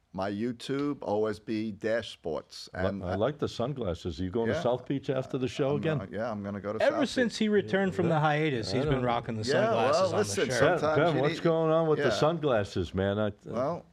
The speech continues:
Speaker 2: think he's, uh, hanging out down with those, uh, hot, <laughs> hot, hot women down in South Beach.
Speaker 1: Yeah, hot women.
Speaker 2: That's what he's
Speaker 1: Uh,
Speaker 2: spending
Speaker 1: yeah,
Speaker 2: his time
Speaker 1: yeah, you
Speaker 2: lately.
Speaker 1: gotta hold
Speaker 2: We
Speaker 1: on.
Speaker 2: don't see him
Speaker 1: You
Speaker 2: anymore.
Speaker 1: gotta hold on to your wallet when you go down there. <laughs>
Speaker 2: All right, Teddy, where can the people find you each and every
Speaker 3: Yeah.
Speaker 2: day and get all your great information?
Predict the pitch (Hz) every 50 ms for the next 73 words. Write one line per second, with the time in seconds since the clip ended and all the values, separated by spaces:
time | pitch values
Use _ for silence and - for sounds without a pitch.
0 | _ _ _ _ - 123 117 - 123 117 107 90 - 110 117 113 107 104 117 123
1 | 120 117 117 123 123 127 - - 117 120 123 123 120 113 110 123 110 107 95 85
2 | 113 - 113 107 101 98 _ _ _ - - - - - _ _ - 110 113 113
3 | - 123 117 104 - - - 110 107 120 117 202 - - 101 92 139 127 127 120
4 | 135 143 139 135 123 120 120 117 120 117 107 104 - 131 123 139 - - 92 87
5 | 90 87 80 82 85 92 90 98 101 - - 101 104 - - 92 98 82 80 104
6 | 101 98 107 101 - - 117 110 104 104 110 110 107 101 - - 117 113 123 123
7 | 113 98 92 92 78 80 82 82 107 110 107 107 113 117 107 131 175 214 190 147
8 | - - 165 170 160 139 113 104 - 127 - 127 131 131 131 123 135 143 135 113
9 | 131 127 123 113 123 123 117 113 120 127 135 139 123 110 - 101 98 98 95 101
10 | 101 95 92 90 87 90 92 92 92 92 87 85 - - _ _ - - - -
11 | 104 - - - 107 120 117 117 117 - 131 120 113 117 110 107 - - 107 123
12 | 170 190 185 202 180 165 156 - 151 151 151 156 147 - - 151 143 143 143 135
13 | 131 131 135 - 143 147 165 165 156 131 117 - 135 131 135 131 117 107 120 117
14 | 123 123 120 117 110 - - 123 120 123 117 117 107 - 127 113 110 110 104 104
15 | - - 98